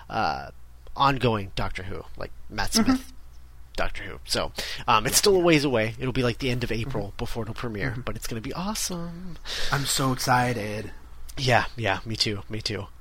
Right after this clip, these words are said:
Speaker 1: Um,
Speaker 2: Mm-hmm.
Speaker 1: and then you can also, uh, you can also hear me on Movie Night at Geek Show every week, as well as, uh, Geek Show Soundcheck.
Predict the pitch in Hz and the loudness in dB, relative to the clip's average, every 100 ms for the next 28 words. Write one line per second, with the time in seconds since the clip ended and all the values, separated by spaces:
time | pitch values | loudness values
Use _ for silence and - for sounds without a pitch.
0 | - 131 127 120 113 151 135 131 - 143 | 2 4 4 2 -2 -8 -8 -12 2 4
1 | 147 151 147 160 143 147 - 143 135 131 | 6 4 2 0 0 0 0 0 0 -2
2 | 131 120 120 120 117 120 107 120 123 127 | -4 -2 0 2 0 -2 -6 -8 -4 -2
3 | 120 - 110 123 117 117 113 - 107 107 | -2 -4 -6 -4 -2 -2 -4 -4 -2 -2
4 | 104 104 101 - - - 117 110 104 107 | -4 -6 -8 -10 -8 -2 0 0 -2 -2
5 | 160 147 - 180 190 - 160 165 180 190 | -2 2 4 4 0 -4 -6 -4 -4 -4
6 | 226 - - - - - 113 113 117 117 | -6 -10 -12 -14 -12 -6 -2 0 2 2
7 | 113 - 104 104 107 107 104 - - - | 2 -2 -4 -2 -4 -6 -4 -6 -6 -8
8 | 104 98 - 123 - 123 - 113 107 113 | -4 -4 -4 -2 0 0 0 0 0 0
9 | - - - | 0 -2 -8